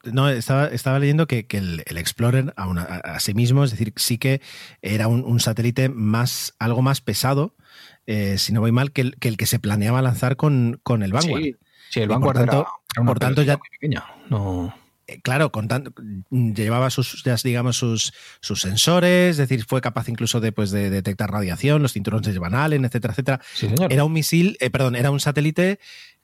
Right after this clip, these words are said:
Speaker 1: con, con propósito, con, con mayor propósito que el político o que el propagandístico, quiero decir.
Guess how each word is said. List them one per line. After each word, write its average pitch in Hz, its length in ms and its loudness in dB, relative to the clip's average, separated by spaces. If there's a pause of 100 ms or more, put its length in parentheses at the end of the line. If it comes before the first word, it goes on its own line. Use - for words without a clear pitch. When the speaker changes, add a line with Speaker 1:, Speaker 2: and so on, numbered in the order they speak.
(160)
Speaker 1:
con, 135 480 -2
con 127 240 0
propósito, 120 800 -2
con, 123 180 -2
con 139 120 0
mayor 147 280 0
propósito 165 460 -2
que 143 60 0
el 139 120 0
político 127 520 0
o 117 380 0
que - 100 -4
el 117 140 0
propagandístico, 107 800 -4
quiero 87 180 -6
decir. 80 180 -8